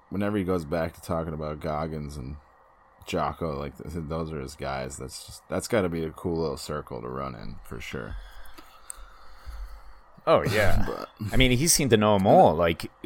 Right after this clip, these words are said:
Speaker 2: he was, didn't he say Jocko was his
Speaker 1: Yeah,
Speaker 2: boss for a
Speaker 1: yeah,
Speaker 2: while?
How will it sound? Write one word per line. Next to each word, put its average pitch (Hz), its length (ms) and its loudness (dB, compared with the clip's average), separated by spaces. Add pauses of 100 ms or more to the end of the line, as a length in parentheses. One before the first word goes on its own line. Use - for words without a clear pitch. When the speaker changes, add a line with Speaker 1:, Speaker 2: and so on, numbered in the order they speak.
(140)
Speaker 2:
he 123 200 2
was, 117 380 4 (480)
didn't 131 180 8
he 131 80 4
say 123 180 8
Jocko 98 380 6
was 104 140 6
his 87 180 -2
Speaker 1:
Yeah, 131 180 10
Speaker 2:
boss - 140 4
for 110 160 4
a 120 40 8
Speaker 1:
yeah, 120 300 10
Speaker 2:
while? 101 140 0